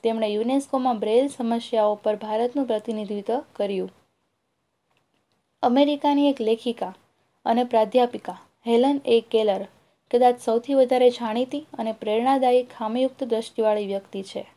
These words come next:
તે માત્ર અઢાર મહિનાની ઉંમરે પોતાની દ્રષ્ટિ ગુમાવી દીધી હતી, પરંતુ પોતાના સંકલ્પ અને સાહસના લીધે એક વિશ્વવિદ્યાલયમાંથી એક સ્નાતકની ઉપાધિ તેણે પ્રાપ્ત કરી શક્યા હતા અને Story of My Life સહિત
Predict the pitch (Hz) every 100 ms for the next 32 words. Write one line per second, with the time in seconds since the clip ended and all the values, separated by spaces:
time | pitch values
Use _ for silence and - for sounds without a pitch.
0 | _ _ _ _ _ 277 262 269 269 262
1 | 220 254 269 269 269 269 262 240 240 233
2 | 220 - 214 214 247 254 220 - 277 -
3 | _ 233 226 220 196 196 190 190 196 196
4 | 196 _ _ _ _ _ _ _ 269 302
5 | 269 226 220 - - 214 233 233 233 208
6 | 214 262 269 285 214 233 233 208 226 226
7 | 269 277 285 220 208 _ _ - 226 202
8 | 220 - 294 262 247 226 214 214 202 214
9 | 262 - 226 - - - 233 220 277 277
10 | 285 240 226 214 214 214 208 277 - -
11 | 214 214 - 190 190 190 196 190 190 190
12 | 190 - - _ _ _ 233 220 233 -
13 | 247 277 269 262 233 233 240 233 214 202
14 | - _ _ - 226 247